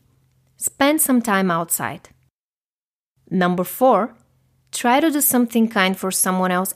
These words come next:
every day. And number five, make a list of things you love about yourself.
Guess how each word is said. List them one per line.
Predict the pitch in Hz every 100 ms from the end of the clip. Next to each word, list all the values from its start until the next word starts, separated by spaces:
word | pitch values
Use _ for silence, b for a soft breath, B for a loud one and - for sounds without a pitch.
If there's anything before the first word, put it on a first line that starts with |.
| -
every | 247 254 240
day. | 196 165 165 _ _ _ _ _ _ _ _ _ _ _ _ -
And | 262 302
number | 285 247 226
five, | 226 185 151 160 _ _ _ _ _ _ _ _ _
make | 214 208 240 285 294
a |
list | 269 262 -
of | 233
things | - 214 214 208
you |
love | 202 190 208
about | 190 165 165 -
yourself. | 147 - - - -